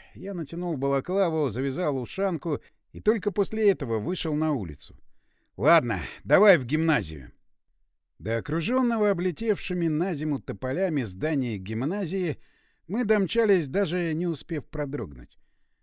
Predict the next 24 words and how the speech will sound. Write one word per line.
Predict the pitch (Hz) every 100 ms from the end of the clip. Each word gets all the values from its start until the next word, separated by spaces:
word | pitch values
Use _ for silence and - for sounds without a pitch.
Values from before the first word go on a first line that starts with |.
| _ _
Стылый | - 269 269 254
ветер, | 240 247 208
конечно, | 180 208 214 175 185
так | 196 -
и |
пытался | 180 175 233 214 -
забраться | 120 123 131 104 -
под | 110
дублёнку, | 104 113 196 208 -
но | 175 233
сделать | 180 196 202 156
своё | 165 170
чёрное | - 180 165 165
дело | 156 190 151
толком | 165 139 135
не | 147
успел. | 143 - 104 67 _ _ _ _ -
Ехать | 190 247 202 -
от | 196
биржи | 147 220 202 135
до | 107 123
облюбованной | 131 143 147 196 170 156 139
колдунами | - 147 143 151 160 143 120
школы | - - 220 190 143